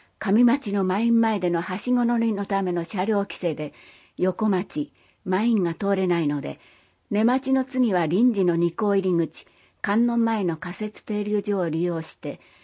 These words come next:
通常のコースの砂町西、城南中学校入り口を経て、砂町の停留所となります。横町から城南橋まで、いつもの停留所は利用できません。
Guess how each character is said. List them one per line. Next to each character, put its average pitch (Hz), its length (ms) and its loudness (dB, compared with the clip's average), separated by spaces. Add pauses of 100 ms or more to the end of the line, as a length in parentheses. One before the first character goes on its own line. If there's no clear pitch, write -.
(260)
通 269 260 2
常 262 220 4
の 247 160 4
コ 247 180 2
ー 208 40 0
ス 170 160 -6
の 151 120 0
砂 185 320 -4
町 170 300 -2
西、 165 400 -4 (340)
城 202 200 2
南 226 320 0
中 233 180 -2
学 220 260 -2
校 185 160 0
入 160 200 0
り 190 40 0
口 190 300 -2
を 170 100 -2
経 190 160 -8
て、 - 280 -6 (320)
砂 202 280 -2
町 208 300 -2
の 190 100 0
停 208 280 -2
留 196 160 -2
所 196 160 -2
と 165 120 -2
な 139 140 -4
り 139 100 -8
ま 151 140 -8
す。 - 180 -20 (1120)
横 214 300 2
町 247 300 0
か 190 100 0
ら 165 160 0
城 196 200 0
南 226 260 -2 (120)
橋 - 140 -6
ま 151 140 -2
で、 147 160 -8 (400)
い 202 140 -2
つ 254 120 -2
も 262 140 4
の 254 100 2
停 247 260 0
留 254 200 0
所 233 160 0
は 156 120 0
利 151 160 0
用 190 160 0
で 160 140 -2
き 185 140 -4
ま 165 100 -2
せ - 160 -8
ん。 143 140 -8